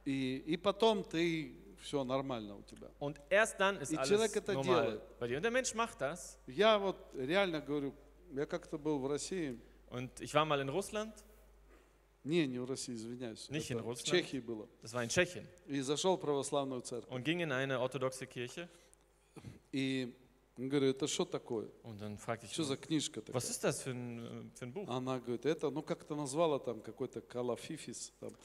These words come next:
Speaker 2: Und die hat das da irgendwie
Speaker 1: Э, ну,
Speaker 2: genannt.
Speaker 1: не знаю, не хочу оскорблять,
Speaker 2: Ich
Speaker 1: это
Speaker 2: weiß
Speaker 1: все
Speaker 2: nicht wie,
Speaker 1: очень
Speaker 2: ich möchte
Speaker 1: хорошо.
Speaker 2: das alles nicht, äh,
Speaker 1: Я просто
Speaker 2: beleidigen.
Speaker 1: не знаю, как это
Speaker 2: Alles
Speaker 1: называется.
Speaker 2: gut, ich weiß einfach nicht mehr,
Speaker 1: В
Speaker 2: wie das
Speaker 1: общем,
Speaker 2: heißt.
Speaker 1: молитвенник такой.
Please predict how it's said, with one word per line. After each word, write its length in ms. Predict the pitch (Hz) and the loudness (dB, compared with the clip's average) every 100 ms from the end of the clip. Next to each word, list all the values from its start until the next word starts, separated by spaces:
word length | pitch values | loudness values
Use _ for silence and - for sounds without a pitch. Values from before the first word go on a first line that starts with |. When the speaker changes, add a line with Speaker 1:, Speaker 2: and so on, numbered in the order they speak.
| - | -8
Speaker 2:
Und 140 | 120 110 | -4 2
die 80 | 127 | 4
hat 120 | 139 | 4
das 140 | 127 | 2
da 100 | 135 120 | 2 2
irgendwie 440 | 127 135 117 120 | 2 0 -4 -4
Speaker 1:
Э, 40 | |
ну, 20 | 117 | -4
Speaker 2:
genannt. 360 | 113 131 170 | 0 2 2
Speaker 1:
не 60 | 170 | 0
знаю, 380 | 151 170 127 113 | 4 6 6 2
не 100 | 123 | -4
хочу 300 | 135 - 135 | -4 0 -2
оскорблять, 580 | - 135 127 131 113 | 0 -4 -2 -2 -2
Speaker 2:
Ich 160 | - 127 | -4 0
Speaker 1:
это 60 | 123 | 4
Speaker 2:
weiß 160 | 165 | 4
Speaker 1:
все 100 | 156 | 4
Speaker 2:
nicht 80 | 135 | 0
wie, 40 | 135 | 2
Speaker 1:
очень 180 | 180 | 0
Speaker 2:
ich 80 | 147 127 | 0 0
möchte 260 | 139 147 143 | 0 4 4
Speaker 1:
хорошо. 20 | |
Speaker 2:
das 120 | 131 | 4
alles 280 | 117 127 - | 0 -2 -4
nicht, 180 | 123 - | -8 -6
äh, 40 | |
Speaker 1:
Я 160 | 117 113 | -4 -4
просто 40 | |
Speaker 2:
beleidigen. 500 | 117 123 151 156 156 | 2 6 6 6 4
Speaker 1:
не 60 | 156 | 0
знаю, 260 | 143 165 143 | 2 4 4
как 160 | 135 | 0
это 100 | 123 | 0
Speaker 2:
Alles 140 | 120 120 | 2 4
Speaker 1:
называется. 340 | 139 123 104 | 4 2 2
Speaker 2:
gut, 220 | 160 196 | 0 0
ich 140 | 139 - - | -2 -8 4
weiß 220 | 151 151 | 4 6
einfach 160 | 151 143 | 6 4
nicht 140 | 135 | 2
mehr, 80 | 135 | 4
Speaker 1:
В 20 | |
Speaker 2:
wie 40 | 147 | 6
das 60 | 120 | 6
Speaker 1:
общем, 80 | - | 4
Speaker 2:
heißt. 140 | 185 202 | 4 6
Speaker 1:
молитвенник 460 | 202 160 160 135 | 4 2 0 0
такой. 300 | - 113 117 | -4 -6 -8